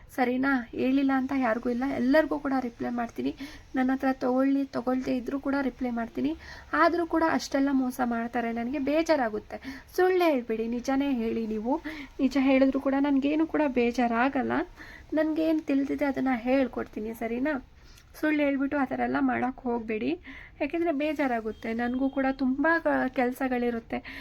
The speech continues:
ನೋಡಿ, ತುಂಬ ಆರ್ಡರ್ಸ್ ಬಂದಿದ್ರೆ ಆರ್ಡರ್ಸ್ ಪ್ಯಾಕಿಂಗ್ ನಾನೇ ತೊಗೋಬೇಕು, ಆರ್ಡರ್ಸ್ ಅಡ್ರೆಸ್ ಎಲ್ಲ ನಾನೇ ಬರ್ಕೋಬೇಕು, ಪ್ಯಾಕಿಂಗ್ ನಾನೇ ಮಾಡಬೇಕು, ಎಲ್ಲ ಮನೆ ಕೆಲಸಗಳಿರುತ್ತೆ, YouTube ವೀಡಿಯೋಸ್ ಮಾಡಬೇಕು, ಆ, ಎಡಿಟಿಂಗ್ ಮಾಡಬೇಕು, ಅಪ್ಲೋಡ್ ಮಾಡಬೇಕು.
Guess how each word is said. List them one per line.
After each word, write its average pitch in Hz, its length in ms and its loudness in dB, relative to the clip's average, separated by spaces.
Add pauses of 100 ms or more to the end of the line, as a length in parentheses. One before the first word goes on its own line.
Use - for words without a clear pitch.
(220)
ನೋಡಿ, 285 180 2
ತುಂಬ 269 220 2
ಆರ್ಡರ್ಸ್ 262 500 4
ಬಂದಿದ್ರೆ 254 760 -2 (120)
ಆರ್ಡರ್ಸ್ 277 340 2
ಪ್ಯಾಕಿಂಗ್ 269 420 2
ನಾನೇ 254 260 2
ತೊಗೋಬೇಕು, 247 680 0
ಆರ್ಡರ್ಸ್ 269 440 2
ಅಡ್ರೆಸ್ 285 440 4
ಎಲ್ಲ 285 160 0
ನಾನೇ 247 260 0
ಬರ್ಕೋಬೇಕು, 233 800 -4 (360)
ಪ್ಯಾಕಿಂಗ್ 294 400 2
ನಾನೇ 254 220 2
ಮಾಡಬೇಕು, 240 640 -4
ಎಲ್ಲ 269 200 2 (460)
ಮನೆ 277 200 4
ಕೆಲಸಗಳಿರುತ್ತೆ, 247 1040 -2
YouTube 277 380 -2
ವೀಡಿಯೋಸ್ 277 380 0
ಮಾಡಬೇಕು, 240 600 -2 (380)
ಆ, 247 320 6
ಎಡಿಟಿಂಗ್ 285 520 2
ಮಾಡಬೇಕು, 247 580 0
ಅಪ್ಲೋಡ್ 302 440 2
ಮಾಡಬೇಕು. 240 640 -4